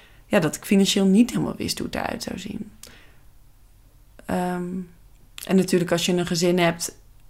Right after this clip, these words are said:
Eh, nou ja, ik heb, ik heb nu ook een gezin. Maar ik, ik heb er rekening mee gehouden. Het, het kan niet altijd zo groot als dat ik het nu misschien doe.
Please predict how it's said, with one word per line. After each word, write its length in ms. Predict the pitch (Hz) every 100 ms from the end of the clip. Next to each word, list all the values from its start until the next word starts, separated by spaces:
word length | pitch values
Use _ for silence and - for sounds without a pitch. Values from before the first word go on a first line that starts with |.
| -
Eh, 220 | - -
nou 120 | 180
ja, 60 | 165
ik 120 | 151
heb, 160 | 170 -
ik 100 | -
heb 100 | 185
nu 140 | 156 147
ook 160 | 160
een 80 | 165
gezin. 360 | 156 151 151 165
Maar 180 | 170 -
ik, 200 | 180 - - - - - - - -
ik 120 | 202
heb 140 | 196
er 60 | 175
rekening 400 | 180 190 147 147
mee 100 | -
gehouden. 440 | - - - -
Het, 260 | - - - - - - -
het 140 | 185
kan 220 | 190 233 233
niet 240 | 269 294
altijd 460 | 240 240 247 233 226
zo 440 | 185 196 196 185 -
groot 440 | - - 185 185
als 120 | 185 170
dat 160 | 160
ik 120 | 165
het 120 | 170 165
nu 180 | 156
misschien 380 | 151 151 - 156
doe. 220 | 156 240